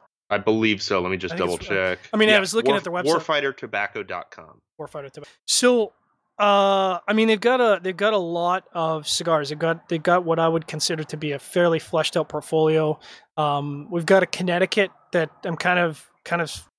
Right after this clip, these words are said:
Speaker 2: stoked, frankly, to, uh, to smoke. Uh, I think I'm gonna sit down and do a review. Hopefully, get that in before my, my departure date. Um, yeah, it's a good cigar so far. I'm kind of ex-, I mean, I've been,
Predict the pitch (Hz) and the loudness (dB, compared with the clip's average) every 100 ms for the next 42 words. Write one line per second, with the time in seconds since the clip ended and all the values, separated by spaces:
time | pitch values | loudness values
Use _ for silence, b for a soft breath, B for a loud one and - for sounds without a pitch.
0 | _ - - 180 220 - - 156 170 151 | _ -2 2 4 4 2 -4 -4 -2 -4
1 | 139 156 147 143 135 131 156 - 175 151 | -4 -6 -4 -4 -4 -2 0 4 6 4
2 | 143 - 180 143 139 135 147 156 147 139 | 2 -4 -2 0 0 -2 -4 -4 -4 -4
3 | 160 156 147 143 143 139 135 147 151 147 | -2 0 0 0 -2 -2 -2 -2 -2 -2
4 | B B B _ 165 - 156 156 - 156 | B B B _ -2 2 2 2 2 2
5 | 147 147 135 - 147 143 135 - - 151 | 2 0 -2 0 0 0 -2 -8 -10 -6
6 | 139 135 - 151 - 147 135 147 - B | -6 -6 0 0 2 -2 -2 -6 -14 B
7 | B _ _ 151 147 147 151 139 135 _ | B _ _ 2 4 2 -2 -6 -12 _
8 | _ _ 180 226 - _ _ _ - - | _ _ 0 0 -4 _ _ _ -10 -4
9 | 202 202 185 202 185 - 202 180 165 214 | -2 0 2 2 0 4 4 4 4 2
10 | 220 - 196 190 185 165 | 2 0 -2 -2 -2 -4